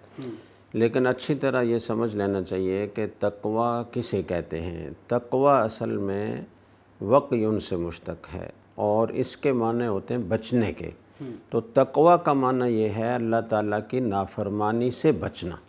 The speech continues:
Speaker 1: अच्छा।
Speaker 2: हज़रत अली रज़ी अल्लाह ताला अन्हु ने तकवा की तारीफ़ यूँ फरमाई है, "अत्तक़वा हियल खौफ़ु मिनल जलील वल अमलु बित्तंज़ील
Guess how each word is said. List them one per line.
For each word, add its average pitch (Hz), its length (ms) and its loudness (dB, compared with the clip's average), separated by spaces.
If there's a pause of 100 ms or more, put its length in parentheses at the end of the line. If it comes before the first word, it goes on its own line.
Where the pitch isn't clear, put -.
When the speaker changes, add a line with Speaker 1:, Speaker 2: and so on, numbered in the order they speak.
(380)
Speaker 1:
अच्छा। 110 400 -16
Speaker 2:
हज़रत 120 420 2
अली 135 240 6
रज़ी 127 260 2
अल्लाह 120 420 2
ताला 113 320 2
अन्हु 117 180 0
ने 117 280 -2
तकवा 107 400 -2
की 110 180 -6
तारीफ़ 101 540 -4
यूँ 107 180 0
फरमाई 92 440 -4
है, 87 240 -6 (120)
"अत्तक़वा 127 960 0
हियल 110 560 0
खौफ़ु 139 540 4
मिनल 98 380 0
जलील 98 480 0 (1400)
वल 117 260 6
अमलु 120 440 6
बित्तंज़ील 101 880 0